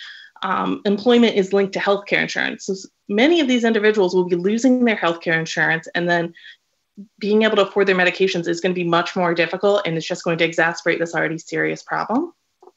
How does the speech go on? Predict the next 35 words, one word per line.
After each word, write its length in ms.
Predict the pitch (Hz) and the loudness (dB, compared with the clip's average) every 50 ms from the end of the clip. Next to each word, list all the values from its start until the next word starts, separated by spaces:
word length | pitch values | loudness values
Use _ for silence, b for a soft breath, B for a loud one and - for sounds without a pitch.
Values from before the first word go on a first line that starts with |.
| _ _ _ B B B B B B B B B B - | _ _ _ B B B B B B B B B B -8
At 100 | 247 - | -2 -2
the 80 | 262 | -2
same 320 | 254 - - 302 370 440 - | -2 2 0 2 2 2 0
time, 480 | - - 190 196 214 226 190 180 185 | -2 -2 0 0 2 2 0 0 0
long-term 480 | 185 185 190 208 214 - - 254 240 220 | 0 2 2 0 0 0 0 0 0 0
care 240 | - - 180 196 202 | 0 0 0 0 0
facilities 560 | - 262 214 - - 175 175 175 175 180 180 | -2 -6 -6 -2 -2 0 0 0 0 0 -2
are 100 | 175 175 | -2 0
wasting 360 | 175 - 185 - - 175 170 | 0 0 0 -2 -4 -6 -6
tons 340 | - - 185 180 190 190 185 | -4 -4 -2 -2 -2 -2 -2
of 80 | 180 | -2
medications 640 | 180 170 170 170 170 - 175 170 170 - 165 160 165 | 0 0 0 0 -2 -2 -4 -4 -4 -4 -4 -4 -4
every 200 | 156 - 156 156 | -4 -4 -4 -2
year. 280 | 170 226 240 - - - - B B B B B B B _ | 0 0 0 0 -2 -6 -12 B B B B B B B _
It's 180 | 214 214 - - | -6 -4 -2 -2
estimated 560 | 254 269 - 359 339 311 269 254 208 190 - - | -2 -2 0 0 0 4 4 2 2 0 -6 -4
up 240 | - 196 190 - - _ - | -2 -2 -2 -2 -8 _ -10
to 460 | - - 233 226 220 185 170 - - | -6 -2 0 0 2 0 0 -2 -4
that 100 | - 202 | -2 0
they're, 380 | 196 202 196 190 185 - - - _ _ _ _ b b b b b b b b b b b _ _ _ - | 2 4 4 4 2 0 -4 -10 _ _ _ _ b b b b b b b b b b b _ _ _ -8
it's 180 | 196 - - - | -8 -8 -4 -2
estimated 540 | 240 254 262 - - 277 262 233 226 214 208 | -2 -2 -2 -2 0 2 2 4 2 2 4
that 180 | 185 175 185 | 2 2 4
they 120 | 185 180 180 | 2 2 4
waste 320 | 180 185 190 196 - 208 | 4 4 2 2 0 -6
up 80 | 190 - | -6 -6
to 80 | 196 | -8
sixteen 500 | 190 - - 226 233 - - 269 254 220 | -4 -2 -4 -4 -4 -2 2 2 4 4
million 240 | 208 202 208 202 196 | 4 2 2 2 2
dollars 460 | 180 170 165 180 185 175 170 170 170 | 2 0 2 2 2 2 0 0 -4
of 320 | - - - 170 165 165 - | -6 -4 -2 -2 -2 -4 -6
safe 340 | - - 180 175 175 175 | -6 -2 0 0 0 0
medications 540 | - 185 180 175 - - 170 170 175 170 165 | 0 0 0 0 0 -4 -4 -2 -4 -4 -4
every 280 | - 165 165 165 160 160 | -4 -4 -2 -2 -4 -4
year. 400 | 170 180 180 - - 208 - | -2 -2 -2 -2 -4 -8 -14